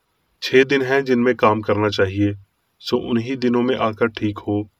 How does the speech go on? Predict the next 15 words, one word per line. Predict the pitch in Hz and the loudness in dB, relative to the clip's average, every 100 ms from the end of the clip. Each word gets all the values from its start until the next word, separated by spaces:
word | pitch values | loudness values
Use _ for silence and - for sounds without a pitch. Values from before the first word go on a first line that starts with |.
| _ _ _ - | _ _ _ -4
परंतु | 107 101 110 | -2 -2 -2
सब्बत | 113 107 110 | -2 0 -2
के | - | 0
दिन | 107 101 | 0 0
में | 98 | 0
नहीं।" | 95 87 95 95 - _ _ _ _ _ _ 117 | -4 -6 -10 -12 -20 _ _ _ _ _ _ 2
ये | |
सुनकर | 117 120 110 120 | 4 4 6 4
प्रभु | 107 110 104 110 | 6 2 4 2
ने | 117 | 2
उत्तर | 107 123 | 0 0
देकर | 113 110 - 110 | 4 4 4 2
कहा, | 113 104 110 117 _ _ _ _ _ 117 | 2 2 0 -2 _ _ _ _ _ 0
"हे | |
कपटियों, | 117 - 117 110 120 113 | 0 0 -4 -4 2 2